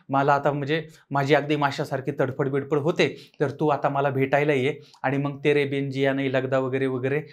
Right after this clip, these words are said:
आणि हिचाही लगदा झालेला, त्याचाही लगदा झालेला, अ, "तेरे बिन जिया नहीं लगदा" म्हणून तो शब्द वापरला. असो, तर त्या प्रेयसीनं मग ह्याला बोलवलं. आता आपली प्रेयसी आपल्याला एवढं तळमळीनं, एवढ्या आ-, आ-, आ-, का, म्हणजे काकुळतीनं बोलवते आहे आणि त्यामुळे मग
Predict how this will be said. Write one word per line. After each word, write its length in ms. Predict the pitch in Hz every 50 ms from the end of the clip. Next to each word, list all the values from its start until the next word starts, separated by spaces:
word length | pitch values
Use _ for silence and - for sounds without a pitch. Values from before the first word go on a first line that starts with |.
| - _ -
आणि 160 | 123 131 139
हिचाही 400 | 135 131 127 127 165 160 160 156
लगदा 260 | 151 147 143 139 151
झालेला, 320 | 143 143 139 139 143 143 143
त्याचाही 400 | 143 147 131 - 151 147 147 143
लगदा 280 | 143 139 135 147 147
झालेला, 360 | 143 139 131 135 139 143 139 - - - _ _ - 123 123 127 151 139
अ, 80 | 135 - 139 -
"तेरे 160 | 180 180 185 175
बिन 220 | 165 180 165 165
जिया 200 | 156 156 156 151
नहीं 180 | 151 151 151 160
लगदा" 280 | 156 135 123 107 113 110
म्हणून 320 | 127 127 139 147 151 151
तो 100 | 151 160
शब्द 260 | 151 - 131 120 123
वापरला. 560 | 127 123 117 123 123 117 - 123 117 139 180 - - - - - - - -
असो, 380 | 147 139 - 156 165 165 - - - _ _ -
तर 140 | 190 190 226 220 - - - - _ -
त्या 80 | 190 185
प्रेयसीनं 500 | 185 180 180 180 170 175 180 165 170 170
मग 120 | 165 170
ह्याला 220 | 151 156 156 165
बोलवलं. 420 | 160 160 175 175 170 165 165 165 156
आता 180 | 151 151 -
आपली 260 | - 147 143 - 160 165
प्रेयसी 400 | 160 156 156 151 147 151 165 170
आपल्याला 340 | 151 - - 156 151 156
एवढं 260 | 156 151 147 143 151 151
तळमळीनं, 540 | 156 156 143 143 147 147 143 147 147 151
एवढ्या 340 | 147 147 143 139 135 147 143
आ-, 240 | 135 135 135 147 131
आ-, 40 | 127 - - -
आ-, 80 | - 131 - _ _ -
का, 80 | - 135 131 131
म्हणजे 540 | 131 - - - _ - 135 131 151 156
काकुळतीनं 600 | 151 156 147 135 - - 160 156 160 175 160 170 160
बोलवते 380 | 160 160 160 160 156 156 160
आहे 180 | 139 117 117 117 - - - - -
आणि 160 | 143 139 147
त्यामुळे 360 | 143 170 165 165 165 165 160 160
मग 180 | 165 165 156